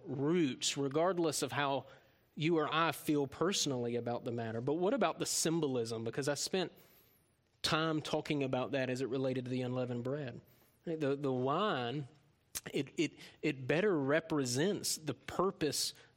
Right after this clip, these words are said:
of the bitter cup of the wrath of God that Jesus had to drink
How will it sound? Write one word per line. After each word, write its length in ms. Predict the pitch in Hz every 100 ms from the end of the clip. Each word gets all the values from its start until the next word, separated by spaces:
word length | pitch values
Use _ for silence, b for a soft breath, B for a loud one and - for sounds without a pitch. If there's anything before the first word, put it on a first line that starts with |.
| -
of 240 | 147 131
the 100 | 131
bitter 360 | 123 147 165 151
cup 420 | - - 160 -
of 200 | 135 127
the 100 | 127
wrath 480 | 123 127 147 143 147
of 160 | 123
God 540 | 127 127 131 113 110 113 B B -
that 180 | 143 139
Jesus 480 | 123 139 139 139
had 280 | - 156 135
to 60 | 120
drink 680 | 113 123 143 143 113 -